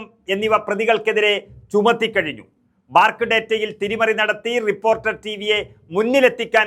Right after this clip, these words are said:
വേണ്ടി ഈ പ്രേംനാഥിന് ആന്റോ അഗസ്റ്റിൻ കോടികൾ കൈമാറിയെന്ന് മറ്റൊരു പ്രമുഖ ചാനലായ ട്വന്റി ഫോറിന്റെ ഓപ്പറേഷൻ സത്യയിൽ കണ്ടെത്തിയിരിക്കുകയാണ്. അതായത് റിപ്പോർട്ടർ ടി വി കേരളത്തിലെ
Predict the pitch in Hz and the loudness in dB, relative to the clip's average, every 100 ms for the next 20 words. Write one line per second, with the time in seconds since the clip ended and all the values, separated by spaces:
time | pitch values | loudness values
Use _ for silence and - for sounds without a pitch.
0 | 202 202 170 123 - _ 127 143 202 - | 0 -4 -4 -10 -14 _ -10 -6 -6 0
1 | 214 220 220 214 208 208 208 151 185 208 | 2 2 0 0 0 -4 -6 0 0 2
2 | 214 208 196 202 208 196 - 214 233 220 | 2 2 0 -6 -10 -10 -2 2 2 2
3 | 214 214 208 208 202 202 202 196 190 185 | 0 0 0 2 0 0 -2 -2 -2 -4
4 | - - _ - 165 196 - 226 220 208 | -10 -20 _ 0 2 2 0 0 2 0
5 | 208 208 208 202 196 196 196 190 185 185 | 0 2 2 2 -2 0 0 2 0 -2
6 | 196 208 202 202 202 202 196 196 233 - | -6 -6 -10 -8 -4 -4 -2 -2 -2 -6
7 | _ _ 170 226 226 240 233 226 208 202 | _ _ 4 4 4 0 0 -2 -6 -6
8 | 202 202 202 190 185 - 190 190 190 190 | -6 -2 -2 -2 -2 0 0 0 -4 -8
9 | 180 185 180 165 135 - _ _ _ _ | -8 -6 0 0 0 -6 _ _ _ _
10 | _ - 175 214 220 233 240 - _ - | _ 0 4 4 4 0 0 -6 _ -6
11 | 160 202 214 233 208 220 - 214 214 208 | -2 -2 2 2 2 -6 -6 -8 -6 -6
12 | 233 226 208 220 226 226 226 220 220 | -6 -4 0 2 4 2 -2 -4 -2